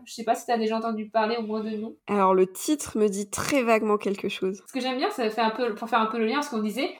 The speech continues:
Speaker 1: elle a une façon d'écrire, euh, les personnages et leur vie quotidienne qui rend le fait tout autant, très authentique. On a vraiment l'impression d'être au coin du feu avec eux, justement. Parce qu'en fait, ça se passe dans la Russie médiévale, quat-, début quatorzième siècle. On l'appelait la, la Russe, en fait.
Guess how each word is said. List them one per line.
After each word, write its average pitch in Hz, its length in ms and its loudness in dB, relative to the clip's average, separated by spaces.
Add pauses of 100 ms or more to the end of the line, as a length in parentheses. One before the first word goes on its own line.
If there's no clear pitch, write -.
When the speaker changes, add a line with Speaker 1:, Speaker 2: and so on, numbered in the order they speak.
(400)
Speaker 1:
elle 220 140 4
a 226 220 2
une 226 180 -4
façon 247 380 0
d'écrire, 285 560 -2
euh, 214 400 2
les 226 160 -2
personnages 247 560 0 (100)
et 233 60 2
leur 226 180 6
vie 254 140 -4
quotidienne 247 840 0
qui 247 140 -6
rend 269 160 -2
le 247 160 0
fait 277 320 -2
tout 285 160 -4
autant, 262 300 -4 (180)
très 262 220 2
authentique. 269 440 -4
On 285 60 -4
a 214 80 2
vraiment 233 320 2
l'impression 240 460 4
d'être 233 220 -2
au 220 100 0
coin 233 160 2
du 220 160 -4
feu 277 200 -2
avec 220 380 2
eux, 240 60 -4
justement. 220 560 -8 (160)
Parce 233 160 0
qu'en 247 160 -2
fait, 285 140 -4
ça 254 120 -4
se - 80 -16
passe 262 160 0
dans 240 100 -4
la 226 140 0
Russie 254 380 -10
médiévale, 240 580 -2 (140)
quat-, 233 260 2
début 240 320 -12
quatorzième 233 480 -4
siècle. 302 340 -12 (120)
On 233 40 -8
l'appelait 226 320 0
la, 208 400 4
la 220 200 2
Russe, 330 360 -2
en 214 120 -8
fait. 302 240 -4